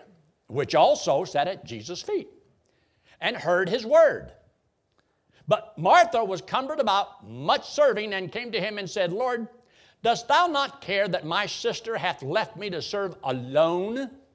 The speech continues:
Bid her therefore that she help me.'" Now, two sisters. Jesus is there. One is sitting there listening and learning and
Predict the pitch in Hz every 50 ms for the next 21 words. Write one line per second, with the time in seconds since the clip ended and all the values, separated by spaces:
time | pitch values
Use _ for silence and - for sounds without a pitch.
0 | _ _ _ _ _ _ _ _ _ _ - 127 - 202 330 240 180 226 226 185
1 | 208 214 196 - 185 220 240 254 233 - - 285 285 233 202 233 285 320 294 -
2 | - 170 165 131 95 - - _ _ _ _ _ _ _ _ _ _ _ _ _
3 | _ _ _ _ _ _ - - 80 78 76 - - - 131 _ _ _ _ _
4 | _ _ _ _ _ _ _ _ _ - - 185 202 - 220 175 - - - -
5 | - - - - - - - _ _ _ _ _ _ _ _ _ _ _ _ _
6 | _ _ _ - - - 262 269 - - 151 117 - 120 - 123 113 - - -
7 | - - - _ _ _ _ _ _ _ _ _ _ _ _ - 156 233 330 349
8 | 302 220 - - 277 302 294 294 254 254 269 247 208 202 226 285 294 - 233 269
9 | 294 285 285 247 - 170 175 165 151 156 185 220 247 247 254 262 240 156 156 147
10 | 131 131 135 131